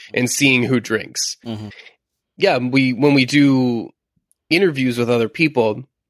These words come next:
Speaker 1: and we, you know, we make sure to share, like, if I, uh, you know, we do a lot of interviews with artists at an artist alley or something. And then, of course, when they're on a podcast, they're very excited.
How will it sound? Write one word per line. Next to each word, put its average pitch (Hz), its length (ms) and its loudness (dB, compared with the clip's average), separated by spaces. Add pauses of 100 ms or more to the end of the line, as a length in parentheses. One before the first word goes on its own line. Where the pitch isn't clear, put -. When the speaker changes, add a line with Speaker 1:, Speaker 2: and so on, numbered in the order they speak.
(340)
Speaker 1:
and 120 280 2
we, 123 240 2
you 117 120 -2
know, 123 120 2
we 123 100 2
make 123 160 0
sure 131 160 -4
to 110 60 -6
share, 123 360 0
like, 117 200 -2
if 127 100 -4
I, 143 80 2
uh, 139 460 2
you 131 160 0
know, 165 180 2
we 175 100 -2
do 170 120 2
a - 0 -
lot 156 140 4
of 147 60 4
interviews 143 280 0
with 127 160 -8
artists 131 420 0
at 117 140 -4
an 131 160 0
artist 123 280 2
alley 127 260 2
or 139 60 0
something. 147 380 2
And 147 100 -4 (300)
then, 139 140 2
of 139 60 0
course, 135 300 0
when 123 140 0
they're 127 240 2
on 123 80 2
a 120 60 -4
podcast, 123 640 0
they're 113 180 2
very 110 240 -2
excited. 151 640 2